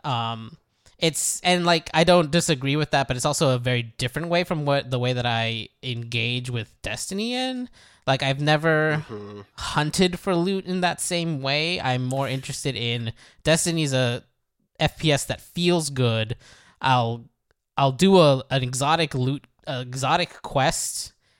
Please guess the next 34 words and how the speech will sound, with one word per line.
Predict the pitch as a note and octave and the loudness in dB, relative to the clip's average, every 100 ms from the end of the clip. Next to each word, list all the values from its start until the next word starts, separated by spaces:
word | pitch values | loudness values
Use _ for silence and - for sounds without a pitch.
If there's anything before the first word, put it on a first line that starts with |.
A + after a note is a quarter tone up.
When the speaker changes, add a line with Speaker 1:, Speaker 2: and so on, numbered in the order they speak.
| - | -8
Speaker 1:
and, | B2 | -4
like, | B2 A2 - _ _ - | -4 -4 -10 _ _ -2
get | D3 D3 | -2 0
that | C3+ | -2
exotic | A#2 A2+ A2+ C3+ E3+ D#3+ F#3 E3+ | -2 -6 -2 0 -2 -6 -14 -14
the | C3+ B2+ | -4 -4
first | - C3+ - | -2 -6 -4
time, | D3+ D3 E3 | -2 0 0
but | C#3+ | 0
I'm | B2+ | -2
not | C#3 | -4
gonna | C3+ B2 | -4 -4
hunt | A#2+ C#3 C3+ | -2 -4 -4
for | - B2+ A#2+ | -8 -4 -4
rolls | A#2 A#2+ B2+ B2+ | -4 -2 0 0
on, | B2 A2+ | -2 -4
like, | A#2 | -6
exotic | A2+ A#2 A#2 G#2 - | -8 -6 -6 -6 -8
armor, | A2 B2 C3+ | -6 -4 -6
for | D#3 | -6
example. | C#3+ C#3+ D3+ D3+ D#3+ D#3 - _ - _ _ - | -6 -4 -6 -6 -8 -8 -12 _ -20 _ _ -4
It's | C3 - | -2 -2
just, | C3+ - | -2 0
like, | A#2 A2+ - _ _ _ _ - | 0 -2 -12 _ _ _ _ -4
once | D3 D#3+ | 0 2
I | D#3+ | 2
have | C#3+ C#3+ C#3 | 4 2 2
the | C3 B2+ - | 0 -2 0
item | C3+ B2+ A#2+ A2+ | 0 0 -4 -6
once, | A#2 C3 B2+ | -4 -4 -4
I'm | A#2+ A#2 | -8 -6
good. | A2+ A#2+ B2+ D3 - _ _ _ _ _ - | -4 -2 -2 -6 -14 _ _ _ _ _ -6
Speaker 2:
Mm-hmm. | B2 | -2
Speaker 1:
Uh, | B2 A2+ A2+ A2 | 0 0 0 -4